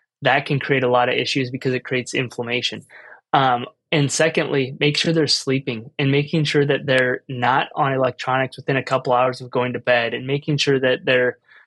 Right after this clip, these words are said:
you know, the, the lights in the house are lower at night, so they're going to bed at a good time and their circadian rhythm can function appropriately and they can actually get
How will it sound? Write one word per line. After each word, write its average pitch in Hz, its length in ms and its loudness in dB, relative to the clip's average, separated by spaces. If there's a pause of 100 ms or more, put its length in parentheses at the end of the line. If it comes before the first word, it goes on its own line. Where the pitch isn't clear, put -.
you 143 100 2
know, 127 140 2
the, 127 240 -2
the 143 160 -2
lights 139 300 2
in 143 80 -2
the 123 60 0
house 135 280 0
are 131 80 -2
lower 127 380 0
at 123 100 0
night, 127 280 -2
so - 120 -4
they're 131 80 2
going 131 220 0
to 135 60 -2
bed 131 180 0
at 127 100 -2
a 131 60 -2
good - 260 -2
time 131 400 -2
and 123 80 -10
their 120 200 -4
circadian 135 600 0
rhythm 135 260 0
can 131 200 -10
function 131 420 -4
appropriately 127 840 -4
and 131 100 -6
they 127 100 -4
can 131 140 -8
actually 131 300 -4
get 127 240 -4